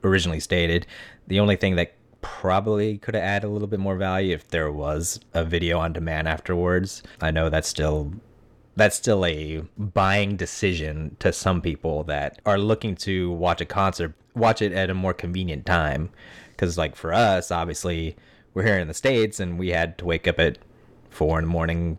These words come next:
three in the morning, and then I guess two in Ca-, in Canada over there where Greg's at. So it wasn't, like, the most convenient thing for us. So, but,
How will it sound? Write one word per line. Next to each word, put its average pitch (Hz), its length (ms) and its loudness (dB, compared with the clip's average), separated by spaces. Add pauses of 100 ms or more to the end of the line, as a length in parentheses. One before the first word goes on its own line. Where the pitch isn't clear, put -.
(100)
three 85 200 0
in 78 60 0
the 85 60 0
morning, 80 400 -2
and 78 100 -2
then 76 380 -4
I 82 80 0
guess 76 200 -2
two 90 360 2
in 78 100 -2
Ca-, - 320 -4
in 78 460 0 (560)
Canada 85 420 2
over 85 240 -2
there 82 300 -4
where 78 180 -6
Greg's 87 340 2
at. 76 220 -2
So 78 300 2 (920)
it 110 240 4
wasn't, 92 360 4
like, 85 180 -2
the - 80 -4
most 76 280 -2
convenient 80 640 -4
thing 143 380 0 (140)
for 147 240 4
us. 160 160 0
So, 87 320 2
but, 85 320 0